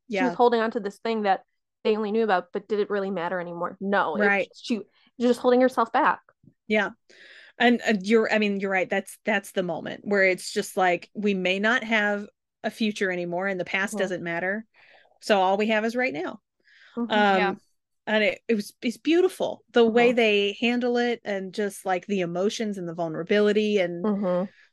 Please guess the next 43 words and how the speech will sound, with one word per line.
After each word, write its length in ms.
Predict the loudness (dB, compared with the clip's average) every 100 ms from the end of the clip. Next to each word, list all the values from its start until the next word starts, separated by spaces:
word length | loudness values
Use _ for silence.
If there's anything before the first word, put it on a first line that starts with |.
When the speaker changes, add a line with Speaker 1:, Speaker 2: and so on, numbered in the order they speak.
| _ -6 0
Speaker 2:
um, 460 | 2 2 0 -4 -10 _ _ _ _ _ _ _
Speaker 3:
It's 180 | -16 -8
Speaker 2:
you 60 | -4
Speaker 3:
really 140 | -2
Speaker 2:
know, 240 | 0 -2
Speaker 3:
great. 160 | -4 -10 -10
Speaker 2:
it's 240 | -6 -2
a 40 | 2
great 200 | 2 2
moment. 420 | 2 2 -2 -2
I, 180 | 0 0
the 200 | 2 2
only 180 | 0 -2
thing 140 | -2
I 40 | -2
can 120 | 0
say 100 | -2
is 80 | 0
I 80 |
wish 320 | -4 -2 -2 -2
we'd 140 | -4
have 100 | -4
gotten, 280 | -4 -4 -6
like, 260 | -4 -4 -2
an 120 | -2
"I 140 | -2 -2
love 180 | -2
you, 120 | 0 0
I 60 |
love 180 | 0 -2
you 120 | -6
too," 280 | -10 -6 -2
like, 160 | -2 -2
direct 360 | -2 -2 -2 -4
callback. 540 | -2 0 2 0 -2 -10 -12 0
Speaker 1:
Yeah, 240 | 4 6
Speaker 2:
But 160 | 8 6
Speaker 1:
I 20 |
Speaker 2:
we 160 | 6 4
Speaker 1:
mean 80 | 4
Speaker 2:
did 240 | 4 2 -2
get 260 | 2 4 4 -2
two, 280 | 0 2 0